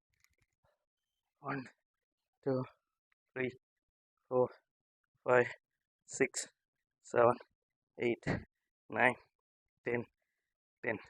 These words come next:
ten. அருமை, அருமை. ஷோல்டர் புடைக்குதா? புடைக்குது, புடைக்குது. அடுத்த வாரம் என்ன பண்ணலாம்?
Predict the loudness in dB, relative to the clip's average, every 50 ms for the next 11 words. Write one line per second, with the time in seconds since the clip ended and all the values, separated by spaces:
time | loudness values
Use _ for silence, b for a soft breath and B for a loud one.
0 | _ _ _ _ _ _ _ _ _ _ _ _ -4 -4 -2 -2 -4 -4 -4 _
1 | _ _ _ _ _ _ _ _ _ _ _ _ _ _ _ _ _ _ _ -2
2 | 2 2 2 2 0 -6 -16 -20 _ _ _ _ _ _ -16 -16 _ _ _ _
3 | _ _ _ _ _ _ _ _ _ _ _ _ _ _ _ _ _ _ _ _
4 | _ _ _ _ _ _ -2 0 2 2 2 2 4 4 4 4 2 0 -4 -10
5 | _ _ _ _ _ _ _ _ _ _ _ _ _ _ _ -4 -2 0 4 6
6 | 8 8 10 12 12 12 12 10 8 _ _ _ _ _ 4 4 4 6 6 4
7 | 6 8 10 10 10 8 4 0 -2 -4 _ _ _ _ _ _ _ _ _ _
8 | _ _ _ _ _ _ _ _ _ _ _ _ _ _ _ _ _ _ _ _
9 | -10 -2 2 4 6 8 8 8 8 6 6 8 8 8 8